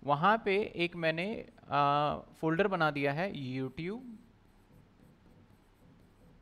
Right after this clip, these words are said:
बीकॉम क्लास। और सर, ये बीकॉम ऑनर्स वालों के लिए भी रहेगा और प्रोग्राम वालों के लिए रहेगा। और वहाँ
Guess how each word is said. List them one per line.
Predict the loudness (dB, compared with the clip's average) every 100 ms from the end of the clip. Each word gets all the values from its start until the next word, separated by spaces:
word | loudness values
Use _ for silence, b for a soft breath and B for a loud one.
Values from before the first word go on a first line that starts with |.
| -20 -20 -20 -20 -20 -20 -20 -20 -14 -4
बीकॉम | -2 0 -2 -2
क्लास। | -8 -8 -12 -20 -20 -20 -20 -20 -20 _ -20 -20 -20 -20 -20 -20 _ -20 -20 -20 -20 -20 -20 -20 -20 -20 _ -20 -20 -20 -20 -20 -20 -20 -20 -20 -16 -4
और | 2
सर, | 4
ये | 4 2
बीकॉम | 0 -2 -2 0 0
ऑनर्स | 2 0 -2
वालों | -2 0
के | 0 -2
लिए | -2 -4
भी | -4
रहेगा | -2 0 0
और | -2 -4 -4
प्रोग्राम | -2 2 0 0
वालों | -2 -2
के | -6
लिए | -6 -6
रहेगा। | -8 -8 -8 -10 -18 B B B 0
और | 0 2
वहाँ | 0 2 2